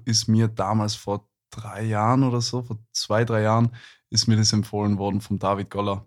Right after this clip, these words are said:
ein sehr guter Freund aus meiner, äh, Schulzeit. Ich meine, ist er heute immer noch, aber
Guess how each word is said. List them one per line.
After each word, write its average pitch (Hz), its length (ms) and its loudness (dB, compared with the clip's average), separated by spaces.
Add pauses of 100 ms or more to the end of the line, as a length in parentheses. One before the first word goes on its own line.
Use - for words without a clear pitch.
(100)
ein 101 240 -4
sehr - 220 -6
guter 107 260 -4
Freund 110 340 0
aus 101 240 -4
meiner, 101 320 0 (460)
äh, 104 320 0
Schulzeit. 113 680 -2 (320)
Ich 98 80 -6
meine, 98 240 -4
ist 104 180 -4
er 95 100 -4
heute 101 200 -4
immer 120 160 4
noch, 113 300 0 (180)
aber 98 400 -10